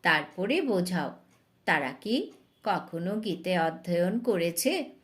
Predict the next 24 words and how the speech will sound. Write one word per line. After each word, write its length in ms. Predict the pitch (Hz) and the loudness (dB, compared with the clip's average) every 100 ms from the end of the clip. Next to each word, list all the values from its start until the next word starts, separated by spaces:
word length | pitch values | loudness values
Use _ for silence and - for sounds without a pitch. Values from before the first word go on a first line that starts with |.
| _ _ _ _ 202 | _ _ _ _ -2
গীতার 420 | 196 185 160 160 | -2 0 0 0
ভগবান 720 | 185 165 165 170 175 226 247 | -2 -2 0 0 2 2 2
কে? 300 | 247 240 240 - _ _ _ | 4 4 2 -10 _ _ _
ভগবান 600 | 196 180 165 160 160 156 - | -2 -2 -2 -4 -6 -8 -6
তো 120 | 214 | -2
হলেন 340 | 226 233 233 | 0 4 4
একমাত্র 680 | 208 151 - 165 156 - 233 | 4 0 -4 -6 -6 -2 0
নিরাকার। 720 | 262 269 269 240 240 214 208 262 - _ _ _ _ _ _ _ _ _ _ _ _ _ _ | 2 4 4 2 4 4 4 -2 -16 _ _ _ _ _ _ _ _ _ _ _ _ _ _
সাকারকে 760 | - 180 151 180 170 165 247 320 | 0 2 2 2 0 2 0 2
ভগবান 640 | 262 185 175 170 208 415 | 0 0 2 4 4 4
বলা 300 | 247 185 175 | 2 4 2
হবে 320 | 180 160 170 | 2 0 2
না। 260 | 160 147 - - _ _ _ - | 0 -2 -6 -20 _ _ _ -8
ভগবান 640 | 180 175 165 165 165 233 | -6 -4 -4 -2 2 4
এক। 480 | 202 190 202 180 - _ _ - | 4 2 0 -4 -14 _ _ -10
সার্ভিস 600 | - 180 147 - 160 - | -2 0 -2 -2 -4 -4
করার 440 | - 156 160 180 | -2 0 0 0
জন্যে 560 | 180 185 180 220 269 247 - _ _ | 0 0 2 4 4 0 -8 _ _
তোমাদের 560 | 190 160 156 175 220 294 | -4 -2 -4 -2 0 -2
বিচার 480 | 196 180 190 214 | -4 -6 -2 -2
সাগর 540 | 220 - 170 180 208 285 | -2 -4 -6 -2 -2 0
মন্থন 600 | 208 165 175 180 330 311 | -2 -2 -6 -6 -8 -2
করা 320 | 226 202 196 | 2 6 6
উচিত। 400 | 185 180 185 | 4 0 0